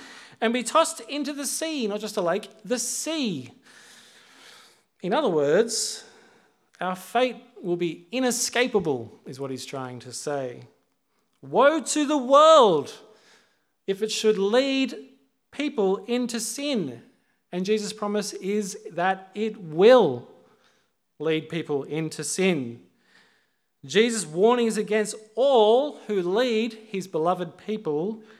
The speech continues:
into sin, especially those people who are lowly, weak, marginalized, powerless, like little children, unable to defend themselves. "You're better off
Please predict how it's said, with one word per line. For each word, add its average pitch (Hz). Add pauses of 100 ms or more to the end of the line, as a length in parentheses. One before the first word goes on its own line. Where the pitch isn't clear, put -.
(260)
into 175
sin, 185
especially 202
those 156
people 175
who 185
are 196
lowly, 240 (600)
weak, 196
marginalized, 175 (500)
powerless, 185
like 147
little 156
children, 139 (580)
unable 151
to 147
defend 135
themselves. 127
"You're 160
better 214
off 214